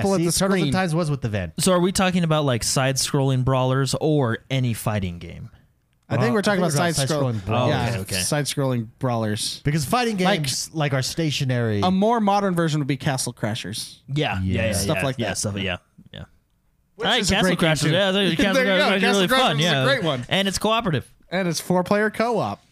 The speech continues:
Speaker 1: with, like, an R P G leveling up
Speaker 3: Yeah,
Speaker 1: <laughs>
Speaker 3: it's actually, it's
Speaker 1: style
Speaker 3: actually
Speaker 2: It's got
Speaker 3: really
Speaker 2: everything.
Speaker 3: good.
Speaker 2: It's got everything. Great question. Thank you very much, Barbara Blake, for writing in. Our last question comes from the one and only A O G War Dog. He says, "A O G is here.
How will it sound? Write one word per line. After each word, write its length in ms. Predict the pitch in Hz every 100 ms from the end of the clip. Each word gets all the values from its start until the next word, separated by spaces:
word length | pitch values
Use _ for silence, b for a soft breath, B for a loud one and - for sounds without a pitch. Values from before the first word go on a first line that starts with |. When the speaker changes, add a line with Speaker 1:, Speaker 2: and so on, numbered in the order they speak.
| b b b
Speaker 1:
with, 240 | 156 185 180
like, 180 | 185 180
an 80 |
R 140 | 180 190
P 160 | 208
G 180 | 170 185
leveling 380 | 180 185 202 233
up 100 | 247
Speaker 3:
Yeah, 240 | 160 196 -
Speaker 1:
<laughs> 60 | -
Speaker 3:
it's 100 | 127
actually, 280 | - 147 143
it's 20 |
Speaker 1:
style 100 | 151
Speaker 3:
actually 120 | 170
Speaker 2:
It's 0 |
got 140 | 135 233
Speaker 3:
really 220 | 233 151
Speaker 2:
everything. 280 | 160 247 104 -
Speaker 3:
good. 80 |
Speaker 2:
It's 120 | 214 165
got 160 | 214
everything. 320 | 226 254 170 165
Great 260 | 233 349
question. 460 | - 262 233 233 220
Thank 180 | 269 240
you 60 |
very 160 | 214 220
much, 220 | 208 170
Barbara 200 | 208 202
Blake, 300 | 180 202 185 B B B
for 160 | 180
writing 320 | 175 202 185
in. 100 | 185
Our 160 | 190 180
last 320 | 180 180 220
question 440 | - 123 - 101 95 b b b
comes 160 | 131 127
from 140 | 139
the 80 | 139
one 180 | 143 147
and 80 |
only 320 | 143 147 147 147
A 200 | 165 240
O 80 | 214
G 180 | 175
War 340 | 185 156 196 294
Dog. 320 | 254 170 160
He 80 | 165
says, 220 | 196 190
"A 120 | 294
O 60 | 302
G 160 | 233
is 140 | 277 -
here. 340 | 277 262 226